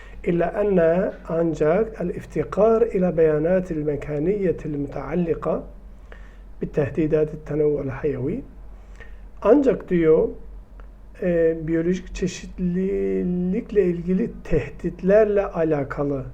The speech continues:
biyolojik çeşitliliği tehdit eden şeylerle alakalı konumsal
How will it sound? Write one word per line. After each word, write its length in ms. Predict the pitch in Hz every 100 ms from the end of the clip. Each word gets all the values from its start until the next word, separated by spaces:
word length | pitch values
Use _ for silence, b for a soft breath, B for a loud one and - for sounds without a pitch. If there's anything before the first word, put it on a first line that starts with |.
| -
biyolojik 640 | 165 160 156 165 170 185 -
çeşitliliği 1120 | 170 127 175 - 175 165 160 165 165 208 262
tehdit 520 | - 143 - - 190
eden 240 | 190 180 160
şeylerle 500 | 156 165 185 196 190
alakalı 800 | 170 156 139 - 135 147 269 - B B B B -
konumsal 960 | - - 185 190 180 - 196 220 247